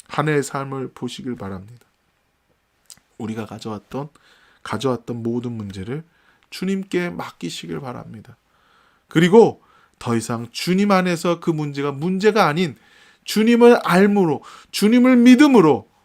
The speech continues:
오히려 극복해 나가고 이겨나가고 주님의 영광만을 드러내는 복된 삶으로 전진해 나가시길 소망합니다. 기도하시고 간구하실 때마다 하나님이 채우시고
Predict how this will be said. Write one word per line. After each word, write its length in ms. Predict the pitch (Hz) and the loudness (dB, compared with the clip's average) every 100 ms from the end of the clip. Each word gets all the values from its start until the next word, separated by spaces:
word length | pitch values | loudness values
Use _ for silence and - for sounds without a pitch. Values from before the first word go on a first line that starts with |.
| _ _ _ | _ _ _
오히려 400 | 139 139 131 135 | -2 -2 -2 -4
극복해 560 | - 151 226 220 208 190 | -8 -2 0 0 0 2
나가고 340 | 185 180 185 | 2 0 0
이겨나가고 760 | 180 180 196 175 170 165 170 | 0 2 2 2 0 0 -2
주님의 420 | 165 165 165 165 165 | -4 -6 -4 0 2
영광만을 720 | 226 247 269 247 233 226 220 | 4 4 4 4 -2 -2 -2
드러내는 640 | 190 185 165 160 208 160 - _ - _ _ - | -2 0 0 0 0 -2 -8 _ -20 _ _ 2
복된 600 | 185 - - 247 240 226 | 4 4 2 6 6 4
삶으로 680 | 185 185 175 170 175 156 - _ _ | 2 2 2 2 2 0 -6 _ _
전진해 520 | - 165 165 170 170 | 0 0 2 0 0
나가시길 760 | 156 139 135 - 143 135 123 - | 0 -2 -6 -8 -10 -6 -6 -8
소망합니다. 840 | - - 185 180 131 101 98 - - _ _ _ _ _ - - _ | -14 -12 -6 -6 -6 -12 -16 -20 -20 _ _ _ _ _ -20 -20 _
기도하시고 920 | - 135 131 104 98 - - 113 117 _ _ - | -10 -4 -4 -4 -8 -16 -18 -20 -20 _ _ -18
간구하실 840 | - 143 170 175 170 151 156 147 | -10 -8 -4 0 0 0 -6 -6
때마다 540 | 151 147 147 190 151 - _ - - - | -6 -4 -4 -2 -4 -8 _ -20 -20 -10
하나님이 560 | - 165 156 156 151 | -4 -2 -2 -4 -8
채우시고 920 | - - 208 202 170 185 180 214 220 | -10 0 0 2 -2 -6 -2 -2 -4